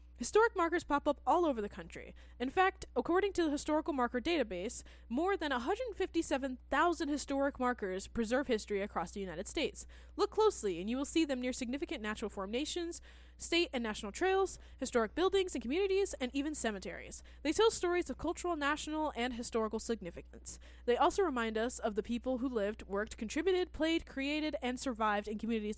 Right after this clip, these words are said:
all across the country. Many historic markers are neglected and in need of upkeep. National Historic Marker Day invites individuals and communities to come together to restore and preserve these glimpses into our culture and history. So to observe National Historical,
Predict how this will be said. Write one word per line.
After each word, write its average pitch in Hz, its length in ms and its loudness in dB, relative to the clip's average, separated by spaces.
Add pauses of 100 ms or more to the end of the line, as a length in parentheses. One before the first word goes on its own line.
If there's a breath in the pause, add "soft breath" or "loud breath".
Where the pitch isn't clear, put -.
all 254 140 2
across 202 260 -4
the - 80 -10
country. - 420 -14 (400 loud breath)
Many 440 160 2
historic 320 400 0
markers 214 440 -2
are 220 340 2
neglected 226 560 0
and 208 100 -4
in 220 80 -4
need 240 200 -2
of 220 120 -2
upkeep. - 480 -10 (240 loud breath)
National 403 360 2
Historic 359 280 0
Marker 330 220 0
Day 240 240 2
invites 233 300 0
individuals 226 400 -2
and 226 100 -6
communities 185 340 -4
to 208 60 -10
come 240 180 -4
together 220 300 -2
to 208 100 -10
restore 208 300 -4
and 247 100 -2
preserve 190 320 -4
these 220 160 -6
glimpses 190 380 -8
into 185 180 -10
our 180 120 -4
culture 175 320 -8
and 170 100 -10
history. - 460 -10 (220 loud breath)
So 262 120 2
to 320 180 4
observe 311 440 2
National 269 340 2
Historical, 208 600 0